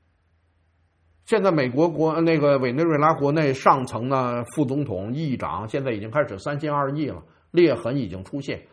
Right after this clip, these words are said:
特别和反对派已经接上头了。而且那马查多人家获得了诺贝尔和平奖，这，这各方面声势，哎，基本上都对上头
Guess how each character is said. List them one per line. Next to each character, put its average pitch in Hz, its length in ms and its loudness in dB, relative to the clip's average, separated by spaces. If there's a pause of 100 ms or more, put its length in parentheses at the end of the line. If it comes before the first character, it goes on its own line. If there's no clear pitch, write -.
(340)
特 185 180 6
别 156 200 4
和 165 160 4
反 104 240 -2
对 101 120 0
派 139 200 2
已 98 60 -4
经 104 180 -8
接 156 160 -2
上 120 180 -8
头 90 220 -8
了。 147 80 -10 (800)
而 147 160 0
且 156 100 -4
那 147 140 -2
马 110 160 -2
查 127 180 -2
多 156 240 0
人 139 160 -2
家 151 60 0
获 143 220 0
得 127 120 2
了 151 100 2
诺 147 160 0
贝 110 120 -6
尔 87 100 -6
和 135 160 -6
平 143 180 -4
奖， 82 380 -8
这， 135 140 -8
这 135 120 -6
各 135 160 -6
方 139 160 -4
面 143 160 -4
声 180 320 -4
势， 139 280 -4 (260)
哎， 120 160 -2
基 202 260 -6
本 120 160 -2
上 101 100 -8
都 131 120 -2
对 131 180 0
上 95 160 -8
头 87 140 -6